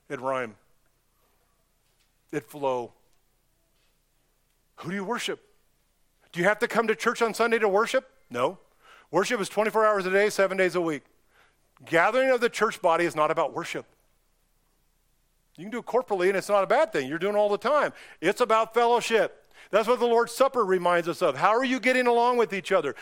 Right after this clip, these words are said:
Because that checks your spiritual temperature in relation to your walk with God. It's about instruction. And it's about this guy standing up here and, and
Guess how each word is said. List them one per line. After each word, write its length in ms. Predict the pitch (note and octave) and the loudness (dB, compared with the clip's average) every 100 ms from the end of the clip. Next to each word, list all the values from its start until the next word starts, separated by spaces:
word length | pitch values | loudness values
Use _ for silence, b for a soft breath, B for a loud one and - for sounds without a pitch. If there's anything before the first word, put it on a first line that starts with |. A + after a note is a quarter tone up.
| B B | B B
Because 340 | F#3+ G#3 D3 | 0 0 2
that 340 | F#3+ C4 - - - - _ _ | 2 2 -2 -12 -20 -20 _ _
checks 340 | - A3+ - | -2 -2 -2
your 280 | E3 G3 A#3 | -2 2 0
spiritual 420 | - G#3 A3 G#3 | -2 -4 -2 -4
temperature 540 | F#3+ G3+ F#3+ - D#3 G#2 _ _ _ _ - | -2 -2 -2 -6 -10 -10 _ _ _ _ -14
in 100 | D3 | -8
relation 400 | D3+ D#3 D#3 C#3+ | -4 -2 -4 -12
to 140 | C#3 | -12
your 360 | C#3+ C3+ B2+ C3 - | -12 -10 -12 -14 -12
walk 260 | C3 C3+ | -8 -8
with 140 | B2 - | -10 -12
God. 280 | A#2 G2 G2+ _ _ _ _ _ _ _ _ _ _ _ _ _ _ _ _ _ _ _ _ _ - | -12 -12 -20 _ _ _ _ _ _ _ _ _ _ _ _ _ _ _ _ _ _ _ _ _ -12
It's 140 | D3+ | -8
about 220 | D3 G3+ A#3 | -2 0 0
instruction. 720 | - - A#3 - B3 G3 B2 _ _ _ _ _ _ _ _ _ _ _ _ _ _ _ _ _ _ _ _ | -4 -2 -2 -2 -2 -2 -8 _ _ _ _ _ _ _ _ _ _ _ _ _ _ _ _ _ _ _ _
And 120 | D#3+ F#3+ | -6 -4
it's 120 | G#3+ | -2
about 260 | A3 A3 | 0 0
this 160 | A3 G#3+ | 0 -2
guy 240 | B3 A3+ | 2 2
standing 320 | G#3+ B3+ A#3 A3+ | 2 0 0 0
up 100 | G3 | 0
here 140 | A#3 | 0
and, 80 | A3 | 0
and 120 | F#3+ | -4